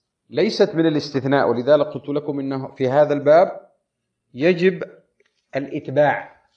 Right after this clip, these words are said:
أو يجب الإعمال للعامل، ولهذا إذا جردت ال-، ال-، الجملة من أسلوب الاستثناء،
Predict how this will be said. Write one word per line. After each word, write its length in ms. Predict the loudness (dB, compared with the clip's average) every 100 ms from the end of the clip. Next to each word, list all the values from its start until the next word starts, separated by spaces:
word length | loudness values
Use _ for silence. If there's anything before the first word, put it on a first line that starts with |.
| _ _ _ _ _ _ _ -6
أو 140 | -2
يجب 420 | 0 2 0 -2
الإعمال 760 | -6 -8 -4 -6 -2 0 2 2
للعامل، 760 | 2 2 4 2 0 -4 -10 _ _ _ _ _ _ _ -10
ولهذا 760 | 0 2 4 4 2 0 -8 _ _ _ _ _ _ _ -8
إذا 200 | -2 -2
جردت 580 | 0 -2 0 -2 -2 -4
ال-، 300 | -4 -6 -8
ال-، 200 | -10 -8
الجملة 760 | -8 -4 -2 2 0 -2 -10 _ _ _ _
من 200 | -4 -4
أسلوب 380 | -4 -4 -2 0
الاستثناء، 840 | -4 -4 -6 -4 -2 -2 -4 -14